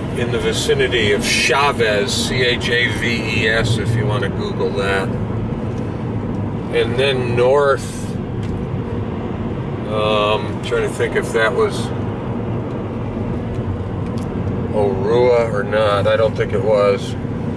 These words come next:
Um, but anyway, we are, uh, west of a town called Pontferrada. It's a rather large place.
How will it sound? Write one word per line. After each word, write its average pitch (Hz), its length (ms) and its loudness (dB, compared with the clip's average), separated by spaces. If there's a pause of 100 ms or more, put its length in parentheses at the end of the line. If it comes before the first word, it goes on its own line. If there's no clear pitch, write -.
(340)
Um, - 440 4 (1160)
but 135 140 2
anyway, 151 360 4
we 151 240 2
are, 131 240 4 (140)
uh, 117 300 4
west 135 520 0
of 127 120 4
a 120 80 4
town 135 580 2 (1800)
called 127 260 2 (120)
Pontferrada. 131 1300 2 (680)
It's 113 220 -6
a 107 60 -2
rather 110 420 2
large 110 420 0
place. 98 420 -2